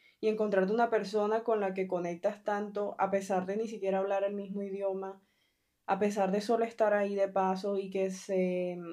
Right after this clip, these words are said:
se implica tanto en, en lo que tú estás viviendo, en compartir contigo,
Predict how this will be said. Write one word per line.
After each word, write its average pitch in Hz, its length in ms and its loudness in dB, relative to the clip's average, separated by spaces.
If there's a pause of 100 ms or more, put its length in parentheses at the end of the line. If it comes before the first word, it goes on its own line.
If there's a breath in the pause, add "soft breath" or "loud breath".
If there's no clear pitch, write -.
(600)
se - 200 -4
implica 233 500 2
tanto 226 460 2
en, 190 160 -2
en 190 280 0
lo 190 120 0
que 185 100 -2
tú 180 100 -4
estás 190 260 -2
viviendo, 196 560 -8
en 190 80 -2
compartir 180 520 -6
contigo, 185 720 -4